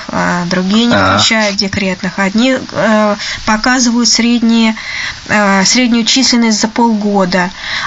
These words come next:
Speaker 1: а другие на конец периода вот этого полугодичного. Мы же за полгода это проверяли,
Speaker 2: Мгм,
Speaker 1: если
Speaker 2: мгм.
Speaker 1: делаем рейтинг. И поэтому там сотые, сотые, э, процента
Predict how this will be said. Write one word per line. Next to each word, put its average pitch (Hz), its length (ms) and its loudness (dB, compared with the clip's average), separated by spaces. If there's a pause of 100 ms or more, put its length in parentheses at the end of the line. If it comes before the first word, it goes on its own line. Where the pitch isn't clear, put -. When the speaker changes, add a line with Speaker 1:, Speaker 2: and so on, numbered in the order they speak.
Speaker 1:
а 196 100 2
другие 214 560 2
на 226 220 2
конец 240 420 0
периода 220 580 2
вот 185 160 0
этого 185 280 -2
полугодичного. 196 800 2
Мы 208 60 4
же 208 80 2
за 208 120 2
полгода 226 480 2
это 190 200 -2
проверяли, 185 640 -2
Speaker 2:
Мгм, 107 300 2
Speaker 1:
если 117 160 -4
Speaker 2:
мгм. 110 260 2
Speaker 1:
делаем 180 300 -4
рейтинг. 185 360 -4 (400)
И 233 80 -2
поэтому 254 500 2
там 262 360 0 (460)
сотые, 233 880 0 (120)
сотые, 208 840 0 (100)
э, 190 680 2
процента 220 840 0